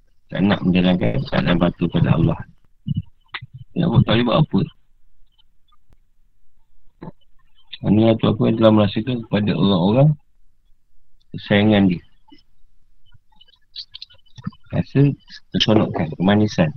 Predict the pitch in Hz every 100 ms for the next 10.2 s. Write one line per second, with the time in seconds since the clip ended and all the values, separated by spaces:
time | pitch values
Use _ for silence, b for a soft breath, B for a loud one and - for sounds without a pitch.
0 | - 110 98 98 101 - 165 - - -
1 | - 90 95 - 80 78 90 104 117 95
2 | - - - - - - - - 127 139
3 | 151 139 143 143 147 - 90 - - -
4 | 98 98 - 104 110 110 107 - - -
5 | _ - - - - - _ - - -
6 | - - - 90 90 95 98 98 - 143
7 | 87 104 101 98 - 104 107 95 113 117
8 | - - - - - - - - - -
9 | 92 95 - 113 95 92 98 95 95 90
10 | 80